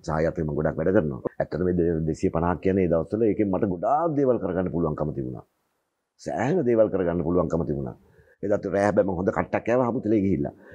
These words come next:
ජීවිතේට, අ, සී ටී වී බස් එක ඇතුළේ බුදිලා තියෙනවද?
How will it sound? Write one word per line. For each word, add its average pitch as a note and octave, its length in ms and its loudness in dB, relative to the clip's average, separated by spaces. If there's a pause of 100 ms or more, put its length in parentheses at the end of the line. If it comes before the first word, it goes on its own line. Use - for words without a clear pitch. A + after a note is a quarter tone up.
(260)
ජීවිතේට, C3 420 0
අ, B2 840 2
සී B2+ 200 -4
ටී D3 120 -2
වී D3+ 100 2
බස් B2+ 220 2
එක C#3 60 2
ඇතුළේ C#3+ 300 0
බුදිලා D3+ 280 2
තියෙනවද? F2+ 340 -2